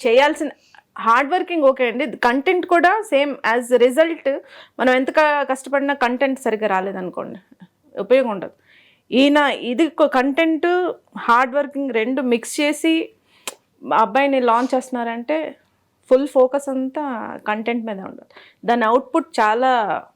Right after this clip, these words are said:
బాగా రావాలి. అవుట్‌పుట్ మనం బాగా వస్తేనే రేపొద్దున ప్రేక్షకులైనా ఎవరైనా,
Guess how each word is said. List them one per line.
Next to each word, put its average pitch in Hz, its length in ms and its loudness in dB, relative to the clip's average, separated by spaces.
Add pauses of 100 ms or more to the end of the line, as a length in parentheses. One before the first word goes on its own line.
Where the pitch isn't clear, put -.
(160)
బాగా 233 380 4
రావాలి. 220 440 0 (580)
అవుట్‌పుట్ 262 480 0
మనం 254 280 0
బాగా 233 380 2
వస్తేనే 254 540 -4
రేపొద్దున 214 440 -4
ప్రేక్షకులైనా 233 960 -6
ఎవరైనా, 240 600 -6